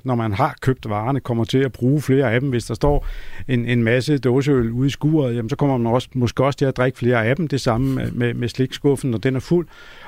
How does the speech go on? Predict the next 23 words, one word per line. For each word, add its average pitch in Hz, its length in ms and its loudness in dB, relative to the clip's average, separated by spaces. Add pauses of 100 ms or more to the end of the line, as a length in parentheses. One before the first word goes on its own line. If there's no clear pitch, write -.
Og, 135 260 2
og 131 100 2
det 180 100 -2
gør, 160 140 4
at 139 320 2
den 151 160 0
der 147 120 4
lagereffekt, 139 800 0
at, 127 220 0 (120)
at, 120 360 -2
øh, 113 340 4
det 139 60 4
er 143 40 4
måske 135 240 0
også 120 120 0
ud 127 60 -4
fra 131 80 0
en 123 60 0
sundhedsmæssig 117 960 -2
betragtning 113 580 0
ikke - 160 -4
særlig 117 240 2
godt. 101 180 0